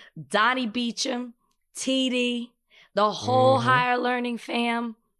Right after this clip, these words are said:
Speaker 1: Um, everybody wanted to come together and just support you. So we, a-, as you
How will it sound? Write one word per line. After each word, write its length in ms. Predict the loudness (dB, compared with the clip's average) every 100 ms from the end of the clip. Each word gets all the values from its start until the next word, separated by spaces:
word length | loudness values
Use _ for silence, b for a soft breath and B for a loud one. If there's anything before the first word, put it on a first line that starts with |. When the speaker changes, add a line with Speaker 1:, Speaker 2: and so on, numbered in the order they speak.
| _ -2
Speaker 1:
Um, 520 | 2 2 0 -2 -10 -4
everybody 340 | -2 2 2 2
wanted 240 | 0 -4
to 60 | -8
come 160 | -8
together 400 | -6 -4 -4 -6 -8
and 120 | -10
just 240 | -8 -8 -10
support 380 | -10 -6 -6
you. 80 | -8
So 160 | -6 -6
we, 280 | -2 -4 -4 -2
a-, 180 | -2 0
as 400 | 0 2 0 -2
you 240 | -6 -6